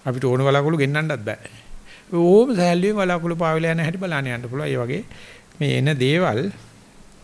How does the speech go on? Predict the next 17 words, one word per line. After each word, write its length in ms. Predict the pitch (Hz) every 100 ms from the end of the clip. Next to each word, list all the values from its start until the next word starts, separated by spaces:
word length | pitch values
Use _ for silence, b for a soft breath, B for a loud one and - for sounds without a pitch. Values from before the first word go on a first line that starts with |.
| - - - - - - - - -
ඒ 160 | 120 113
කිසිම, 800 | - 113 151 160 175 185 196 196
අ, 800 | 180 160 - - - - - 139 135 -
එකිනෙකට 480 | 147 151 156 160 143
සම්බන්ධයක් 640 | 123 139 143 135 127 120
නැති 280 | 127 131 165
දේවල් 340 | 135 139 127 110
වෙනවා. 540 | 123 170 131 107 180 - - - - -
ඉතින් 240 | 151 147
ඒකට 280 | 135 156 160
ඇඟිලි 380 | 175 127 151 170
ගහන්න 240 | 131 151
නැතුව 380 | 139 117 156 95 - - B B B B B B B B B - - -
වෙනස් 240 | 131 131 -
කරන්න 260 | 147 156
හදන්න 360 | 135 135 135 120
නැතුව 340 | 117 117 135